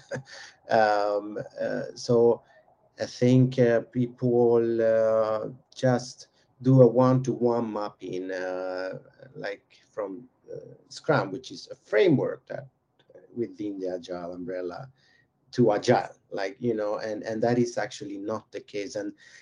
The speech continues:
and that has been re-, repeating over the years, over the years, and expanding to different contexts and organizations, you know,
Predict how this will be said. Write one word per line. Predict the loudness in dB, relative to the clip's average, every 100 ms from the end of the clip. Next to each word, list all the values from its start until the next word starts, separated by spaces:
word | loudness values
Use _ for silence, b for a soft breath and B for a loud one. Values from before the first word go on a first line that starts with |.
| B
and | -2
that | 4
has | 4 4
been | 4 4
re-, | 2 -4 _ _ -20 -20 -18
repeating | -8 -2 -2 -2 -6 -6
over | -6 -8
the | -10
years, | -10 -8 -4 -6 -6
over | -10 -8
the | -8
years, | -8 -4 -2 -4 -6
and | -8 -8
expanding | -10 -10 -2 4 6 6 2 -6
to | -12
different | -18 -12 -10 -10
contexts | -10 -10 -10 -12 -14 -12
and | -12 -10
organizations, | -10 -6 -6 -6 -2 -2 -2 -6 -10 -10 -10
you | -8
know, | -4 -6